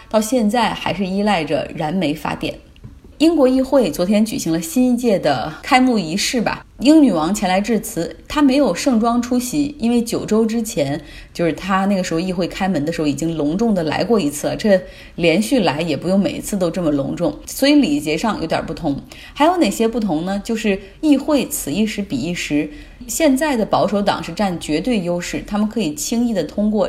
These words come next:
任何一项立法。像首相 Boris Johnson 就说了，“我们要大有一番作为。”女王的发言就前所未有的积极。当然了，女王的发言稿也都是他们来准备的。女王说出了新一届政府的执政计划，比如一月三十一号要脱欧，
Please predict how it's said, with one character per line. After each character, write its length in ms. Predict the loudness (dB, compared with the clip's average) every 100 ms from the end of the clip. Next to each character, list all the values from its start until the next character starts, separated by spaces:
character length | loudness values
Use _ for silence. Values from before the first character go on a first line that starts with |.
| 0
任 180 | 0 0
何 160 | -2
一 80 | -4
项 260 | -2 -2 -2
立 80 |
法。 360 | -2 -6 -8 -14
像 300 | -2 2 2 2
首 160 | 0
相 280 | 2 0 2
Boris 280 | 2 2 0
Johnson 440 | 0 0 0 -2
就 140 | -2 -4
说 240 | -2 0
了 180 | 0 0
，“我 80 | -2
们 120 | 0
要 120 | 0
大 260 | 0 -2 0
有 120 | 0
一 80 | -2
番 240 | -4 -2
作 160 | 0 0
为。” 260 | 0 -2 -6 -6
女 140 | -2 0
王 180 | 2 2
的 120 | 0
发 240 | 0 0
言 200 | 0 -2
就 140 | -2 -4
前 320 | -2 -2 0
所 200 | 0 -2
未 160 | 0
有 120 | -2 -2
的 140 | -4
积 200 | -4 -6
极。 280 | -6 -8 -10 -14 -4
当 140 | -2
然 100 | -2
了， 120 | -4 -6
女 120 | -4
王 220 | 0 0 0
的 100 | -2
发 220 | -2 -2
言 220 | -2 -2
稿 180 | -2 -2
也 80 | -2
都 100 | -4
是 120 | -4
他 200 | -2 -2
们 140 | 0
来 140 | -2 -4
准 180 | -6 -4
备 180 | -4 -6
的。 80 | -12 -16 -18 -18 -8 2
女 100 | 4
王 200 | 6 4
说 220 | 2 2
出 160 | 4 2
了 180 | 4
新 280 | 2 2 2
一 80 | 2
届 200 | 2 0
政 300 | 2 0 0
府 180 | -2 -2
的 160 | -2
执 200 | -2 -4
政 200 | -2 0
计 160 | 0 0
划， 320 | -2 -4 -6 -6
比 80 |
如 100 | -4
一 140 | 0 0
月 180 | 2 0
三 240 | 0 -2
十 80 | 0
一 100 | -2
号 220 | 0 -2
要 140 | -2
脱 180 | -2 -2
欧， 300 | 0 0 -2